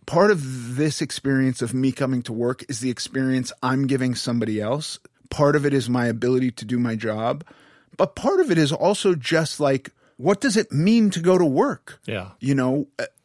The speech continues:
Speaker 1: who else is dependent on me? And showing up on time and being ready to do my job is a part of going to work. If I'm not doing that, I'm failing at my job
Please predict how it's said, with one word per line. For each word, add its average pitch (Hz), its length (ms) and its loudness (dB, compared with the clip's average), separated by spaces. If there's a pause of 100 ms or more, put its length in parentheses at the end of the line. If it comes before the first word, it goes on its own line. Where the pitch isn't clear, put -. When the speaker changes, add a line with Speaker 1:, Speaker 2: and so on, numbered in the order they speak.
(100)
Speaker 1:
who 233 260 4
else 226 180 0
is 185 100 -2
dependent 202 600 0
on 117 200 0
me? 107 160 -2
And 107 120 -4
showing 190 380 2
up 185 160 -2
on 170 140 -2
time 135 260 -2
and 117 120 0
being 139 240 0
ready 143 260 2
to 131 120 -10
do 127 160 -2
my 123 200 0
job 156 440 0
is 175 160 2
a 147 120 2
part - 460 -2
of 123 380 0
going 139 340 0
to 127 120 -10
work. 165 320 -2
If - 120 -8
I'm 208 140 2
not 214 240 -2
doing 190 360 0
that, 120 320 -6 (800)
I'm 156 160 0
failing 214 520 2
at 131 120 -2
my 123 120 -2
job 147 440 -2